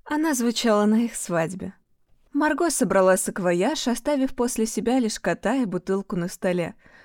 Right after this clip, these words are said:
Уходя, она задержалась в дверях и спросила:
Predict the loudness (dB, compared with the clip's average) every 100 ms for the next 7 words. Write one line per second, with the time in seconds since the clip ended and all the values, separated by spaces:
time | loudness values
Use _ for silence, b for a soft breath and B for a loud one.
0 | b -4 -2 0 2 2 4 2 0 0
1 | 0 0 2 2 2 -2 -2 0 2 0
2 | -2 -8 -12 -4 -4 -4 -4 -4 -6